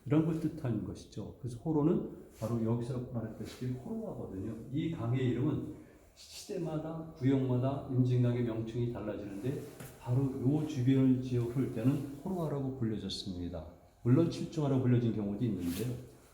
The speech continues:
호로하고 불려진 이유는 호로병처럼 여기가 모아졌다가 잘록게 빠져나가는 지역이기 때문에 그렇습니다.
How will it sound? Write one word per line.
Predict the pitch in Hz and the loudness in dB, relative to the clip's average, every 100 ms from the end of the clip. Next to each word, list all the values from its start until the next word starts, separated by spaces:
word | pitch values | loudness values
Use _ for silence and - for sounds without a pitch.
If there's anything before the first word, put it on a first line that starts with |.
| - - | -20 -8
호로하고 | 175 165 147 147 - | 0 2 2 2 4
불려진 | 123 120 120 110 | 6 6 6 4
이유는 | 104 156 - - | 4 2 0 -4
호로병처럼 | 170 147 123 117 123 147 143 | 0 2 2 2 0 0 -2
여기가 | 110 107 107 135 139 - - - - | -4 -4 -2 -4 -4 -8 -18 -20 -12
모아졌다가 | 104 113 123 117 - 123 131 | 0 4 6 4 0 -2 -2
잘록게 | - 113 117 - 123 - | -2 -2 -2 0 -2 -2
빠져나가는 | 180 180 165 143 131 120 | -4 -2 -2 2 4 4
지역이기 | 110 95 98 110 - | 2 -2 -2 -4 0
때문에 | 170 147 | 4 4
그렇습니다. | 104 - 101 87 85 | 2 0 -2 -2 -6